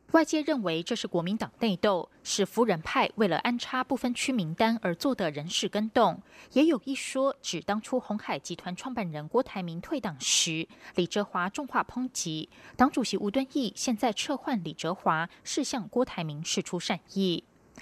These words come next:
国民党发言人欧阳龙二号下午在中常会后表示，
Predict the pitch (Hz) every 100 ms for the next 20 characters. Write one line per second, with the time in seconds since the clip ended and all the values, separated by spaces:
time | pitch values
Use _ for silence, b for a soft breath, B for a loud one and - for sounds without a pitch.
0 | B - 269 320 320 254 226 269 247 208
1 | 202 254 254 190 180 165 180 214 214 -
2 | 277 - 175 151 185 165 202 - 151 196
3 | - 208 175 143 - - - 247 170